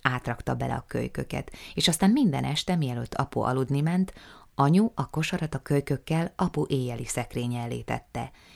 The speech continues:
és apu, mielőtt elaludt, fogta Militka mancsát, Militka hanyat feküdt, és mindegyik cicéjén egy-egy macskakölyök csüngött, és a házban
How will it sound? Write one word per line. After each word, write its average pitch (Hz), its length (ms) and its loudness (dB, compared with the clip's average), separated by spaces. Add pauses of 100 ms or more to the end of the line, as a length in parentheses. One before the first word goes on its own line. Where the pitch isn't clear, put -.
(120)
és - 140 -2
apu, 262 340 0
mielőtt - 460 0
elaludt, 190 580 -2 (560)
fogta - 480 2
Militka 131 460 -2
mancsát, 113 720 -4 (200)
Militka 131 480 0
hanyat 123 400 -4
feküdt, - 500 -6 (300)
és 147 160 -4
mindegyik 156 500 2
cicéjén 147 640 -2
egy-egy 190 420 -4
macskakölyök 123 720 -6
csüngött, 131 580 -6 (480)
és - 180 -2
a 139 40 -2
házban 143 760 -2